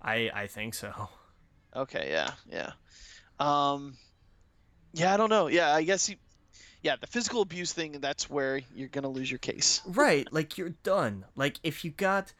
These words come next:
Speaker 1: it's, it's, it's something different if you're arguing, you know, we go back to Alberto Del Rio. You know, he, when he was originally suspended and then later left W W E, you know,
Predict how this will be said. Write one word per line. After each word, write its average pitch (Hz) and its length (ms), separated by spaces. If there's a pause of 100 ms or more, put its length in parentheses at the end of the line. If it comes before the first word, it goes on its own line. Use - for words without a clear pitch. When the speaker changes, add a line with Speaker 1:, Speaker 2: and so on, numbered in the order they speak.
(420)
Speaker 1:
it's, - 400
it's, - 300 (160)
it's 175 140
something 247 360
different 190 400
if - 180
you're 165 240
arguing, 147 540 (240)
you 208 100
know, 135 140
we 139 160
go 135 140
back 117 200
to 123 60
Alberto 110 460
Del 127 180
Rio. 147 400 (380)
You 165 160
know, 131 220
he, 175 640 (420)
when 143 260
he 156 220
was 165 200
originally 127 640
suspended 113 800 (100)
and 120 160
then 113 140
later 110 300
left 107 500 (120)
W 117 260
W 107 320
E, 170 320 (720)
you 160 140
know, 123 200